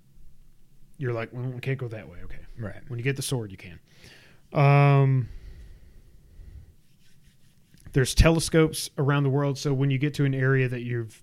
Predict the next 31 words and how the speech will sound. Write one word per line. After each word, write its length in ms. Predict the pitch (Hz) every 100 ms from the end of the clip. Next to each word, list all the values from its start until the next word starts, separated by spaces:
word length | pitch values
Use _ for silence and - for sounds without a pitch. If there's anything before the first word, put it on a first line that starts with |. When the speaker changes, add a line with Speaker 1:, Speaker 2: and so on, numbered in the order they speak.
| -
Speaker 1:
never 240 | 143 127
been 220 | 120 120 113
to 200 | 123 110
or 120 | 110
an 80 | 110
area 280 | 120 117
you're 100 | 113
going 200 | 110 117
back 220 | 110 110 107
to 80 | 120
and 80 |
you're 100 | 113
just 240 | 110 113 -
trying 160 | 123
to 80 | 113
find 220 | 123 120
something, 340 | 107 107 110 110 - - - -
there's 180 | 143 110
a 40 |
telescope. 580 | - 160 151 - 139 135
You 80 | 135
walk 260 | 123 123 123
up 160 | 120
to 100 | -
it 40 | 123
and 100 | 110
you 60 |
push 300 | 104 113 - -
A 400 | 143 139 139 139 -
or 80 | 98 -
X, 300 | 101 -